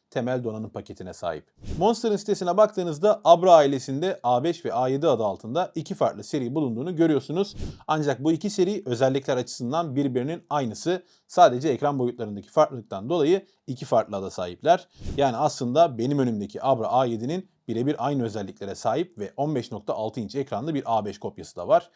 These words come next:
Dolayısıyla onu almayı da düşünüyorsanız bu inceleme sizin için faydalı olacaktır. Abra A yedi büyük, yani on yedi nokta üç inç ekrana sahip olan model.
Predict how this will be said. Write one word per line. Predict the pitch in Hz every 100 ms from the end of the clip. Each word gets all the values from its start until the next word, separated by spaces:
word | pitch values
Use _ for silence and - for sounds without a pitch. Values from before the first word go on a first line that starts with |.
| _ _ -
Dolayısıyla | 143 123 - 107 165 185 _ _ -
onu | 123 170
almayı | 147 113 101
da | 101
düşünüyorsanız | 147 143 117 101 143 185 -
bu | 135 147
inceleme | 107 98 139 165
sizin | 127 120
için | 98 139
faydalı | 139 113 101 92
olacaktır. | 85 82 - 82 - -
Abra | 165 208
A | 208
yedi | 220 240 151
büyük, | 156 196 220 -
yani | 120 131 151 165
on | 156 185
yedi | 151 131
nokta | 127 123 196 -
üç | 180 135
inç | 104
ekrana | 104 104 95
sahip | 92 95 92
olan | 95 92
model. | 98 127 185